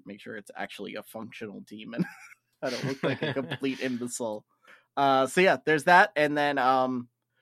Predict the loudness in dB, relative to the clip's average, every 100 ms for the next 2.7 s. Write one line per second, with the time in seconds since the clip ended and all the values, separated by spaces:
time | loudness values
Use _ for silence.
0 | _ -2 0 2 -2 -4 -16 _ _ _
1 | -6 0 4 4 2 0 0 -8 -8 -4
2 | -2 -2 0 0 0 0 -2